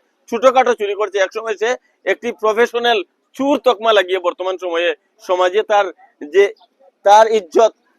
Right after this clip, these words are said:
তার বাবার ইজ্জত সবকিছু ধূলিসাৎ করে দিয়ে বর্তমান সময়ে হে-, সে বেঁচে আছে, কিন্তু চুর তকমা লাগিয়ে। অনেকেই এভাবে আছেন যে চুরি করে এক পর্যায়ে মানুষের মার খেয়েছেন,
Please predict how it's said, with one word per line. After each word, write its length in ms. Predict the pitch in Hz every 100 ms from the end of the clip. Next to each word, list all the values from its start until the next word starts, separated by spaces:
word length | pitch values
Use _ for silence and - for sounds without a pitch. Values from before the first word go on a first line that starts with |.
| -
তার 180 | 190 170
বাবার 320 | 165 196 220
ইজ্জত 300 | 202 170 190
সবকিছু 480 | - 226 - 202 185
ধূলিসাৎ 440 | 190 220 - 202
করে 200 | - 175
দিয়ে 240 | 170 202 233 _ _ _
বর্তমান 340 | 175 165 202 208
সময়ে 240 | 202 196
হে-, 160 | 208 196 _ _ _
সে 180 | - 220
বেঁচে 340 | 196 208 254 254
আছে, 160 | 220
কিন্তু 200 | 226 208
চুর 280 | - - 285
তকমা 300 | 240 202 196
লাগিয়ে। 320 | 165 135 131 - _ _
অনেকেই 400 | 185 220 226 269 247
এভাবে 340 | 214 226 226
আছেন 320 | 226 226 262 202 _ _ -
যে 200 | 180 202
চুরি 380 | - 233 233 247
করে 260 | 240 240
এক 120 | 226 226
পর্যায়ে 320 | 226 220 226
মানুষের 440 | 214 202 220 247 226
মার 220 | 208 214
খেয়েছেন, 480 | - 220 202 226